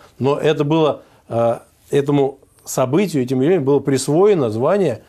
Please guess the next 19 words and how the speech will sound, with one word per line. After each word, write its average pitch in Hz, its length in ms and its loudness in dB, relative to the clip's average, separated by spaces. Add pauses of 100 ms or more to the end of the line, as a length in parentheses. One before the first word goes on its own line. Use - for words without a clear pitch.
(320)
а, 110 300 -6
ужасного, 143 800 0
кошмарного 139 640 -2
преступления 120 840 -2 (280)
перед 117 200 -4
народом 127 500 2
и 107 40 -4
так 113 160 -2
далее. 104 180 -6 (420)
И 143 300 -2 (460)
вот, 139 440 -8
возможно, 165 640 0 (180)
об 127 220 -2
этом 175 220 2
как 123 160 -2
раз 135 200 -2
идет 135 180 0
речь, 127 240 -2
что 131 280 -4